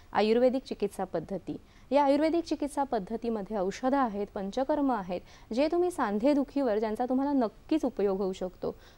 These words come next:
तो कसा, हे आज आपण जाणून घेणार आहोत. या विषयावर आपल्याला मार्गदर्शन करणार आहेत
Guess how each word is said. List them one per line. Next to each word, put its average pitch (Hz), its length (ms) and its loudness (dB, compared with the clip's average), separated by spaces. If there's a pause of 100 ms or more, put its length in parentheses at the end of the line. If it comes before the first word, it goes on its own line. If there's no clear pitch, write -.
(100)
तो 285 80 8
कसा, 262 560 4
हे 285 300 2
आज 269 180 6
आपण 254 300 2
जाणून 202 340 0
घेणार 202 280 -2
आहोत. 202 240 0 (300)
या 262 100 6
विषयावर 285 580 2
आपल्याला 226 300 0
मार्गदर्शन 220 580 -2
करणार 269 340 0
आहेत 254 300 2